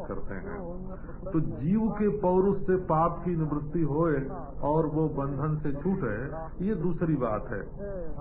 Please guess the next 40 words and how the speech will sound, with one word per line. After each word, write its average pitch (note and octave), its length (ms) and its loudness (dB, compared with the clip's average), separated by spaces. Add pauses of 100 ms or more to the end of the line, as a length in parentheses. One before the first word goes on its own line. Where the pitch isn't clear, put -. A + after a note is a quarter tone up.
(680)
और G3 180 6
स्वयं F#3+ 500 2
भगवान D#3+ 520 4
ही F3+ 320 2 (560)
विमान F3 380 4
पर F3 240 0
चढ़ E3+ 220 2
के E3 540 0
और F3 300 4
उसके E3 240 0
हृदय D3+ 360 4
में D#3 600 0
आ D3+ 180 4
जाए, C#3+ 320 0
शब्द D#3 420 -2
के D#3 80 0
विमान C#3+ 400 0
पर C#3 180 -2
चढ़ C#3+ 280 -4
के, C#3 220 -4
गरुड़ B2+ 300 -2
के C3+ 160 0
विमान B2+ 340 -4
पर B2 280 -6
चढ़ D3 180 -4
के C3+ 560 -4 (200)
और C3 280 -4
हृदय C3+ 600 -2
में C3+ 100 -2
आ C3+ 140 0
जाएं B2+ 680 -6
और D3 220 2
वहां C#3 260 -2
से C3+ 160 0
सारे C3+ 360 -2
पाप C3 340 0
ताप B2+ 320 -2
दूर C#3+ 320 -2
कर C3 200 -2
दें, B2+ 520 -4